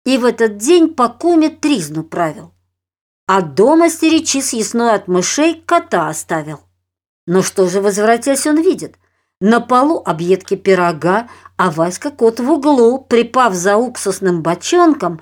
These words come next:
мурлыча и ворча, трудится над курчонком. «Ах ты обжора! Ах, злодей!» Тут Ваську повар укоряет.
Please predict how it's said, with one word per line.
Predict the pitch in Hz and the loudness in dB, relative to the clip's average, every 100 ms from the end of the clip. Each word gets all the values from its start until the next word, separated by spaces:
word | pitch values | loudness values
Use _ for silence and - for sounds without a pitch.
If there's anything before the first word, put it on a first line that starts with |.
| - _ - | -18 _ -6
мурлыча | 165 185 190 220 214 175 | -2 0 2 2 0 -6
и | 170 | -6
ворча, | 165 160 - - 285 | -6 -6 -8 -2 -2
трудится | 294 202 202 165 247 277 269 | -2 0 0 0 -4 -4 -4
над | 262 269 | -4 -6
курчонком. | - 294 285 - 302 190 156 - 202 185 _ _ _ _ _ _ _ _ _ - | -4 -4 -4 -2 0 0 -2 -10 -20 -20 _ _ _ _ _ _ _ _ _ -2
«Ах | 302 320 - | 0 0 -4
ты | - 320 | 0 0
обжора! | 294 254 240 247 240 160 - _ _ - | 2 -2 -6 -2 -2 -2 -8 _ _ -4
Ах, | 196 208 196 | 0 0 0
злодей!» | 185 262 285 240 262 269 160 - _ _ _ | -2 0 0 -2 -2 0 0 -4 _ _ _
Тут | - 208 - | -2 -2 -2
Ваську | 208 233 - 240 | -2 -2 -2 -10
повар | 233 311 233 160 | -2 0 2 0
укоряет. | 160 254 226 269 190 - _ | -4 -2 0 2 0 -4 _